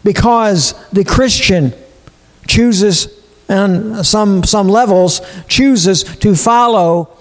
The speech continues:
a lie. "You don't have to come to church. Let's do it online."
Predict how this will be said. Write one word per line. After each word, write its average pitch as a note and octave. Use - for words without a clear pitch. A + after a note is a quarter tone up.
a G3
lie. A3
"You F3+
don't A3+
have G#3+
to F#3+
come F#3+
to F3+
church. A3
Let's E3+
do F#3
it G3+
online." F#3